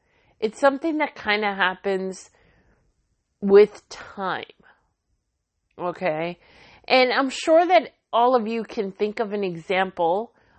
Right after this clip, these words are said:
of a time that you had a spat with someone, with anyone. And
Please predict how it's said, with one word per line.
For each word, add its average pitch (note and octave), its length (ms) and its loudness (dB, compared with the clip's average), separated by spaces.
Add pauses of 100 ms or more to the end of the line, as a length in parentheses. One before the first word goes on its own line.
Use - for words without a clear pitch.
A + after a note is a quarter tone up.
of G3 120 2
a G3+ 80 4
time G#3 440 -2
that F#3+ 220 4 (500)
you B3+ 580 -2 (480)
had G3+ 360 0
a A3 100 0
spat - 640 2
with G#3 220 -2
someone, A3+ 680 -2
with D#3+ 180 -8
anyone. C4 720 -6 (960)
And A3 500 2